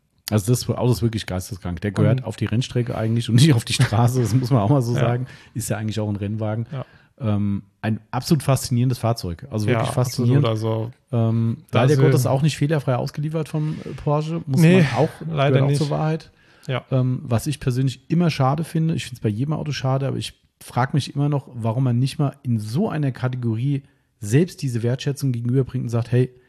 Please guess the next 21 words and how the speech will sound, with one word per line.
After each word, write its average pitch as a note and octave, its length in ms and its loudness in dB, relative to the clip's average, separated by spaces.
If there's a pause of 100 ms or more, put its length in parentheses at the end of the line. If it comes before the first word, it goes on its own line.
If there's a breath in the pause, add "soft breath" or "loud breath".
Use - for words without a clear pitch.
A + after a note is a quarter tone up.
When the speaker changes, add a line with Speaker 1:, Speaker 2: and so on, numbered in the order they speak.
(320 soft breath)
Speaker 1:
da G#2+ 120 0
muss C3+ 200 2
alles A#2+ 220 -6
passen A#2 380 -4
bei G2+ 100 -6
dem G2 160 -4
Kunden, A2 380 -6
Speaker 2:
Ja. A#2+ 100 -2
Speaker 1:
also G2 160 -4
bei F#2 100 -4
dem F2+ 140 -4
Fahrzeug - 440 -4
an G#2 120 -4
unseren G2+ 300 -4
Kunden. G#2+ 320 -6 (580 soft breath)
Äh, A2+ 120 2
ist - 220 -6
leider A2+ 240 0
auch B2 120 4
nicht C#3+ 160 2
so. C#3+ 340 2